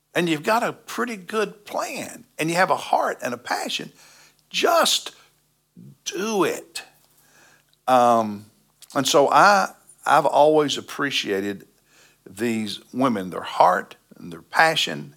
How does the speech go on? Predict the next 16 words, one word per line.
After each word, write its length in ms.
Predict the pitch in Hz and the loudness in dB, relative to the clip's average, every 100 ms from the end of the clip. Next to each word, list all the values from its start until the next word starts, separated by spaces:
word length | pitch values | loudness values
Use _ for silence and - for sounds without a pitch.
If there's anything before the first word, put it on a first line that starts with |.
| - | -12
and 160 | 110 101 | -8 -8
their 100 | 90 | -8
desire, 640 | 98 101 123 139 135 135 - - - | -10 0 2 4 2 -4 -12 -20 -12
and 100 | 95 | -10
the 60 | |
fact 300 | - 110 113 | -2 -2 -2
that 180 | - - | -6 -4
they 240 | 113 117 117 | 0 2 0
took 560 | - - 107 92 - _ _ _ - | -6 -4 -4 -4 -12 _ _ _ 0
action. 460 | 98 - - - _ _ _ _ - | 0 -2 -6 -8 _ _ _ _ -2
They 180 | 104 151 | 2 4
were 160 | 170 | 2
not 360 | 156 139 117 107 | 0 0 0 -4
guilty 580 | 123 139 117 90 80 - _ _ _ - | 0 0 -2 -8 -10 -14 _ _ _ -6
of 160 | 95 | -6
paralysis 920 | - 90 117 131 110 - 90 90 - | -6 -2 4 4 2 -4 -10 -10 -12